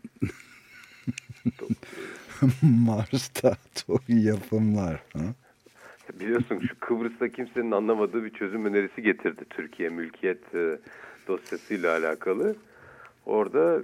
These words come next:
Speaker 2: işte oradaki toprağı, o atıl toprağı, işgal altında olan bölge falan var ya öyle.
Speaker 1: Evet.
Speaker 2: Ha, e, o,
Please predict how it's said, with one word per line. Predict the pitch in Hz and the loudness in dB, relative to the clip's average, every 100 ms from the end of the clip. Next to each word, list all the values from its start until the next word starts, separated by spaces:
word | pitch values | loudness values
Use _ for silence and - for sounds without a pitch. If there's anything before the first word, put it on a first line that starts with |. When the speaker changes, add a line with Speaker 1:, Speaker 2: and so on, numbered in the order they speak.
| - | -6
Speaker 2:
işte | - | -8
oradaki | 117 110 110 117 - | -2 -2 -4 -10 -2
toprağı, | 107 - 101 92 92 135 165 _ _ _ _ _ _ - - | -2 0 2 4 6 4 0 _ _ _ _ _ _ -20 -14
o | - 92 | -2 4
atıl | 92 - 107 - | 2 2 -6 0
toprağı, | 90 - 85 80 87 101 | 0 0 -6 -6 -8 -12
işgal | - - 101 | -8 0 2
altında | 92 80 - 90 85 82 80 | 2 0 -6 -6 -4 -4 -6
olan | 85 82 82 | -6 -6 -6
bölge | 80 78 76 80 | -6 -8 -10 -12
falan | 82 87 78 76 76 | -12 -12 -10 -12 -10
var | 82 95 | -6 -4
ya | 92 | -4
öyle. | 80 80 80 | -6 -4 6
Speaker 1:
Evet. | 131 120 85 - - | 10 10 8 -2 -12
Speaker 2:
Ha, | 85 - - - - _ - | -12 -12 -16 -20 -20 _ -4
e, | 95 87 90 - | 0 2 0 2
o, | 117 | 0